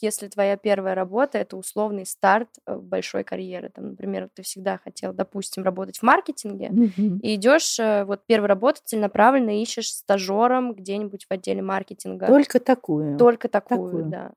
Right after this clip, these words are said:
Speaker 1: Как думаете, насколько это большой плюс? Вообще является ли это так?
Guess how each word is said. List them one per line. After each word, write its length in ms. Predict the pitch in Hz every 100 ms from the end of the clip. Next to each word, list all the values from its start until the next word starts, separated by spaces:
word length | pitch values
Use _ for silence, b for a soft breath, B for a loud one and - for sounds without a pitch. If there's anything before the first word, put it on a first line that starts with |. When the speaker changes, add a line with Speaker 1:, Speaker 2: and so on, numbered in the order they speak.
| _
Speaker 1:
Как 220 | 220 214
думаете, 340 | 208 185 185 -
насколько 440 | 196 - 226 -
это 160 | 196 180
большой 400 | 185 190 - 190
плюс? 300 | 208 269 -
Вообще 300 | 202 - 214
является 500 | 202 185 185 - 196
ли 60 | 190
это 140 | - -
так? 260 | - _